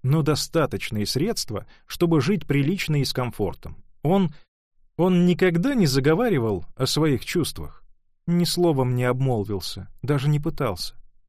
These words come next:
А если бы попытался, я бы его остановила, понимаешь, мамочка? Я ведь его не люблю. Очень рада. Не хотелось бы мне, чтобы моя дочь,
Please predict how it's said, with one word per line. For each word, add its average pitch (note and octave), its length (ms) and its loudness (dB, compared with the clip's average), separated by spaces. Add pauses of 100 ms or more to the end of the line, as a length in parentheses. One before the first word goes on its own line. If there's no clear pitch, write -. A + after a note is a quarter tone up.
(260)
А C#3+ 120 2
если D3+ 240 0
бы C3 140 0
попытался, C#3 680 0 (200)
я E3+ 240 2
бы D3 100 6
его D3+ 180 4
остановила, D3 640 0
понимаешь, F3 460 -2
мамочка? A2 500 -4 (440)
Я C#3+ 220 2
ведь C#3 200 0
его C3 220 2
не C3 100 0
люблю. C3+ 400 0 (600)
Очень A2+ 460 0
рада. F2 380 -4 (520)
Не C#3 120 2
хотелось C#3+ 520 2
бы D3 120 0
мне, C3 280 0 (220)
чтобы C#3 320 0
моя B2 300 0
дочь, D3 420 -2